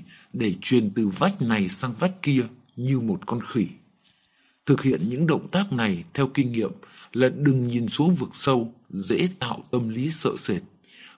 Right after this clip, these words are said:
Và thực tế, nhiều anh em bộ binh khi ôm dây ngũ gia bì run như cầy sấy. Khu vực này trái hồng dẹt rất nhiều, chín vàng từng chùm, trông bắt mắt.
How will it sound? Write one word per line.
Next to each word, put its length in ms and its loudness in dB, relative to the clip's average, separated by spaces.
Và 280 2
thực 320 -6
tế, 300 2
nhiều 400 0
anh 140 2
em 220 0
bộ 180 0
binh 260 2
khi 220 0
ôm 260 2
dây 260 2
ngũ 240 -2
gia 220 -2
bì 320 0
run 480 0
như 220 4
cầy 160 0
sấy. 400 -2
Khu 160 8
vực 220 -2
này 340 0
trái 220 2
hồng 300 2
dẹt 200 -4
rất 300 -2
nhiều, 360 0
chín 280 2
vàng 320 0
từng 220 0
chùm, 280 0
trông 340 -2
bắt 220 2
mắt. 200 2